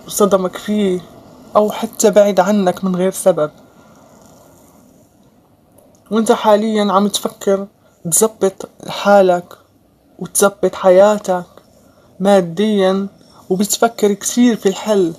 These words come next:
للعلاقة دي. وأكتر شي مبين عندي إنه أنت عم، عم،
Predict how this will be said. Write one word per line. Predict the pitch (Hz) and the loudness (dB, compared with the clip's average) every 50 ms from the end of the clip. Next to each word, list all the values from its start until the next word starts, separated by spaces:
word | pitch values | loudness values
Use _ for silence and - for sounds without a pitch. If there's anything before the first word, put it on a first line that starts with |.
| - - 185 | -10 -6 -4
للعلاقة | 185 180 160 165 175 175 175 175 - - 170 | -2 0 2 2 2 2 2 0 0 -4 -4
دي. | 156 160 156 143 - - - - - - - - - - - - - - - - - - - - - - - - - - - - - - - - - - - - - - - - - - - - - - - - - - - - - - - - - - - - - - - - - - - - - - 196 | -4 -4 -4 -6 -8 -14 -20 -20 -20 -20 -20 -20 -20 -20 -20 -20 -20 -20 -20 -20 -20 -20 -20 -20 -20 -20 -20 -20 -20 -20 -20 -20 -20 -20 -20 -20 -20 -20 -20 -20 -20 -20 -20 -20 -20 -20 -20 -20 -20 -20 -20 -20 -20 -20 -20 -20 -20 -20 -20 -20 -20 -20 -20 -20 -20 -20 -20 -20 -20 -20 -20 -20 -18 -12 -8
وأكتر | 214 208 - 247 247 - - 285 | -4 0 0 -2 -2 0 0 0
شي | 262 - - - 277 254 | 0 0 0 -2 0 0
مبين | 214 214 247 247 240 233 214 | 2 2 2 2 2 2 0
عندي | 196 220 240 233 208 220 185 | 2 2 2 2 2 2 0
إنه | 208 214 214 208 | 0 0 0 0
أنت | 156 226 226 208 - 226 | 0 0 -2 -2 0 2
عم، | 220 220 214 214 208 208 214 214 214 202 175 - | 4 4 4 4 4 2 2 2 2 0 -2 -4
عم، | - 190 208 202 | -4 -2 -2 -4